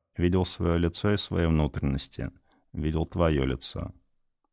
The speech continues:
Потом у меня закружилась голова, и я заплакал, потому что глаза мои увидели это таинственное, предполагаемое нечто, чьим именем завладели люди, хотя ни один человек его не видел.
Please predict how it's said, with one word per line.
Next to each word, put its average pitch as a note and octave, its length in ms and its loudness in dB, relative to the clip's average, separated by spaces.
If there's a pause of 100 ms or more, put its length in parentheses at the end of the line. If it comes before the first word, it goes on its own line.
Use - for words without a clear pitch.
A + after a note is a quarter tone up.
(160)
Потом D#2 320 0
у F2 40 4
меня E2+ 240 4
закружилась D#2+ 640 0
голова, D#2+ 580 2
и E2 140 -6
я D2 100 0
заплакал, C#2+ 760 -2
потому D#2 360 -2
что - 180 -8
глаза C#2+ 400 0
мои E2+ 220 2
увидели C#2+ 500 -2
это D2+ 220 -6
таинственное, F2 800 -2
предполагаемое D#2 920 0
нечто, C#2+ 580 -4
чьим C#2+ 260 -6
именем E2+ 460 0
завладели C#2 580 0
люди, B1+ 380 -4 (240)
хотя D2+ 340 -6
ни D2 60 -2
один D2 300 0
человек D#2 480 0
его C#2 220 -2
не C2+ 180 -2
видел. B1 420 -8